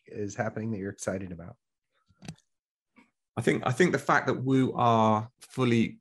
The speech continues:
Speaker 2: immersed in the block, in the block world. So, you know, if you, as I said, if you go into, if you go into a block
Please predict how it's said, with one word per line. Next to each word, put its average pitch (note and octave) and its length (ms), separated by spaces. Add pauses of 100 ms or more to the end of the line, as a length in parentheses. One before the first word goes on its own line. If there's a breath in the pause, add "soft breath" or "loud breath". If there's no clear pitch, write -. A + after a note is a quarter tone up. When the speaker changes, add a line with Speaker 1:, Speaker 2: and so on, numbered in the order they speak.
(120)
Speaker 2:
immersed G2+ 460
in F#2+ 100
the F#2 60
block, F#2+ 420 (140)
in F#2+ 80
the F2 60
block F2+ 280
world. F2 320 (240)
So, - 200
you F2+ 280
know, F2+ 80
if E2+ 180
you, F#2 140
as F2 160
I F2 60
said, F2 220
if E2+ 120
you F2+ 60
go F2+ 100
into, E2+ 480
if - 100
you F2+ 80
go F2 120
into E2+ 280
a E2 200
block - 340